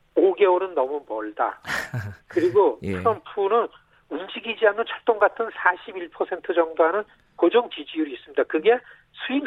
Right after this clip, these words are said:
Speaker 1: 스테이트에 있잖아요.
Speaker 2: 예.
Speaker 1: 그래서 바이든이 잘해야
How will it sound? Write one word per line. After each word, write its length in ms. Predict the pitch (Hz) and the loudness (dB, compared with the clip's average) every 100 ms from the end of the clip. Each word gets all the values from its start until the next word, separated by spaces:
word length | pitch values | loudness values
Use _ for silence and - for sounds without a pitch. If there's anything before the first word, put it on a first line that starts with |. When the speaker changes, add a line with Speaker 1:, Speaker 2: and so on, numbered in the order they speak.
| - | -4
Speaker 1:
스테이트에 420 | - 185 - 120 | -2 -2 -2 -8
있잖아요. 520 | - - 104 104 120 | -8 -12 -14 -12 -8
Speaker 2:
예. 640 | 113 104 101 98 98 101 101 | -4 -4 -4 -8 -10 -12 -16
Speaker 1:
그래서 500 | - 175 170 185 190 - | -2 2 4 4 2 2
바이든이 520 | - 151 180 185 196 | -2 0 0 0 0
잘해야 260 | 139 139 | 0 0